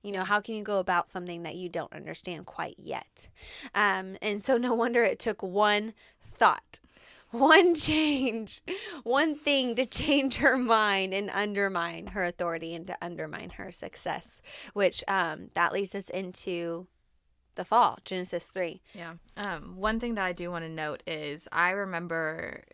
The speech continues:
Speaker 2: whenever I had read, you know, Genesis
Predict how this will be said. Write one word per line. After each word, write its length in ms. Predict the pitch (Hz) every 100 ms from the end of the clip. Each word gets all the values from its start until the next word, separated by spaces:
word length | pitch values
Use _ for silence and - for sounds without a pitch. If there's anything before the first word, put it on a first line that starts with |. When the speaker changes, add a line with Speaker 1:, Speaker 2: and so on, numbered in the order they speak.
| _ _ _ _ _ - _ _
Speaker 2:
whenever 600 | 196 180 175 165 160 160
I 200 | 165 165
had 340 | 170 165 165 165
read, 520 | 160 160 165 - 175 - _ _ _
you 180 | 196 185
know, 440 | 170 160 170 - - _ _ _ _ _ _ _ 202
Genesis 1080 | 185 170 165 - 165 160 175 - - -